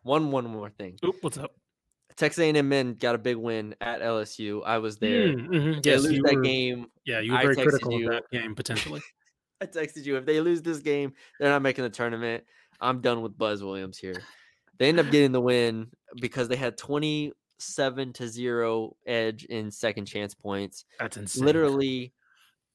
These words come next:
Speaker 1: they throw the ball at the rim, knowing it's not going in,
Speaker 2: Yeah.
Speaker 1: and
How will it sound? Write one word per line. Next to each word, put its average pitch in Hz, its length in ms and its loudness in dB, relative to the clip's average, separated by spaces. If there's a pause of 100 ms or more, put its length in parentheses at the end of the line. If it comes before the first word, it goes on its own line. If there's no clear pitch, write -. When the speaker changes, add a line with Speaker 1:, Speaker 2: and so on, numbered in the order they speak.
(120)
Speaker 1:
they 135 200 -2
throw 127 520 0
the 180 120 2
ball 151 300 2
at 147 120 -2
the 127 80 -4
rim, 135 500 -6
knowing 139 320 2
it's 131 140 -10
not 127 180 -2
going 117 260 -4
in, 107 340 -8 (200)
Speaker 2:
Yeah. 139 200 -6
Speaker 1:
and 117 120 -8